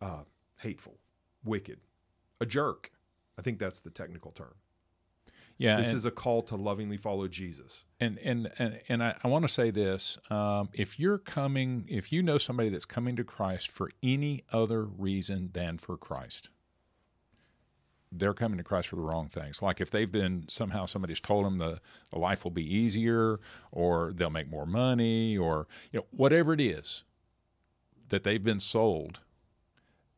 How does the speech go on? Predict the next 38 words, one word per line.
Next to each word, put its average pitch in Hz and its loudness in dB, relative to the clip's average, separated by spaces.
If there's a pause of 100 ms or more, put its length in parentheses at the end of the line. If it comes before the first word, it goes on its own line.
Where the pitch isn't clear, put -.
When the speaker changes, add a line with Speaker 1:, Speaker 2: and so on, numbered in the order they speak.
(160)
Speaker 2:
they're 98 6
coming 127 0
to 98 0
Christ 98 -2
for 90 -10
the 80 -6
wrong 85 0
reason. 80 -6 (760)
Uh, 90 0 (280)
you 98 0
know, 87 0
I, 87 2
I 90 0
heard 92 0
a, 85 0
a - 4
lyric, 90 2
it 78 -6
was 80 -6
a 78 -4
Christian 92 -4
rap 85 0
lyric, 78 -4
I, 76 -8 (100)
I - -16
think 139 0
it 87 -10
was, 85 -10
that 95 -10
said, 92 0
"If - -4
you're 131 2
coming 127 -2
to 98 -6
Jesus 95 -2
for 90 -4
money, 98 0
then 85 -4